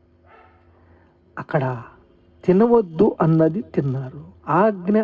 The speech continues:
అతిక్రమించటమే పాపము.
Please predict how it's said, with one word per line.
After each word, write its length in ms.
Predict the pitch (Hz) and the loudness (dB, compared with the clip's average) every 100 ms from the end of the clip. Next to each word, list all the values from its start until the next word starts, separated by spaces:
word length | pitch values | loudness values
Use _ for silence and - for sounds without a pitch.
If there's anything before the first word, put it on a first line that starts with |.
| - | -4
అతిక్రమించటమే 1120 | 165 - - - 156 151 147 147 156 147 185 285 - _ - | -6 -6 -4 -4 -2 -2 -4 -4 -2 -2 -4 -8 -16 _ -12
పాపము. 760 | 131 127 - 131 131 147 - | -10 -10 -10 -12 -10 -12 -16